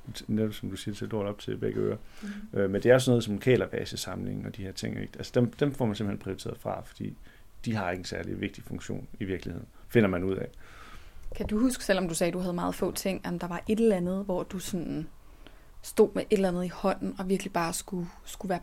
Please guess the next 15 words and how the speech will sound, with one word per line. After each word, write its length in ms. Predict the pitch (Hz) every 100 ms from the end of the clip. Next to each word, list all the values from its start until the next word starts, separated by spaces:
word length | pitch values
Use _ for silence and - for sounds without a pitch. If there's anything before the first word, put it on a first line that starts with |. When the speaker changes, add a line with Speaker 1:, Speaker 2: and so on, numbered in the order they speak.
| -
Speaker 2:
barsk 380 | 233 202 - -
i 40 |
din 140 | 196 190
måde 160 | 190
at 60 | 202
sortere 340 | 196 - 233 -
på? 180 | 220 - -
Røg 80 | 247 269
der 60 |
et 60 | 262
eller 120 | 247
andet? 120 | 247 - - - - - - - -
Speaker 1:
Ja, 40 | - - - - - - -
nej. 260 | 123 90 - - - - - -
Altså, 440 | 117 113 98 104